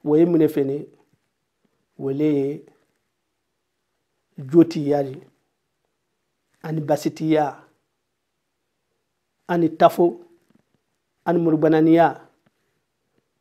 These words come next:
ani jinamoriya. Aa, an ye, an fɛ ka kuma o yɔrɔ le kan. Yarabi, n de ye Ala. A faamuya ko ɲuman ka di a ma, Ala b'o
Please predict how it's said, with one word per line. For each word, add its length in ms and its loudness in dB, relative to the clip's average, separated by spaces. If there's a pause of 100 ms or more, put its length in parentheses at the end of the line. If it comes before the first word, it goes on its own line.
(1200)
ani 160 2
jinamoriya. 640 2 (1700)
Aa, 320 12 (2000)
an 140 -6
ye, 80 0 (520)
an 140 -2
fɛ 120 -2
ka 120 0
kuma 240 -6
o 80 0
yɔrɔ 160 -6
le 80 -10
kan. 200 -14 (1200)
Yarabi, 240 -8
n 60 -8
de 60 -6
ye 60 -4
Ala. 320 -14 (2500)
A 60 -20
faamuya 440 -2
ko 160 -6
ɲuman 200 -6
ka 120 -6
di 80 -6
a 80 -4
ma, 120 -8
Ala 120 -6
b'o 180 -10